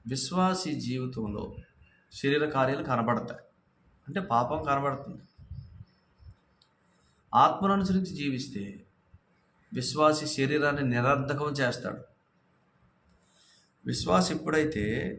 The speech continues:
ఆత్మను అనుసరించి జీవిస్తూ ఉన్నాడో శరీర కార్యాలు కనబడవు. ఇలా చెప్పుకుందాం చూడండి. విశ్వాసి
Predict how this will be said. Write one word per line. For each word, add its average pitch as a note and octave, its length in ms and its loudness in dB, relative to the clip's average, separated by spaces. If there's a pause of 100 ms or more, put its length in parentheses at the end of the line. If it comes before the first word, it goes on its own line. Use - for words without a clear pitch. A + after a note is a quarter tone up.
(440)
ఆత్మను C#3 380 4
అనుసరించి D3+ 420 -2
జీవిస్తూ A#2+ 440 -4
ఉన్నాడో G2+ 640 -4 (1500)
శరీర F#3+ 440 0
కార్యాలు D#3+ 640 2
కనబడవు. D3 680 0 (1400)
ఇలా A2+ 80 0
చెప్పుకుందాం A#2 680 -2
చూడండి. G2 220 -2 (2500)
విశ్వాసి C3 920 0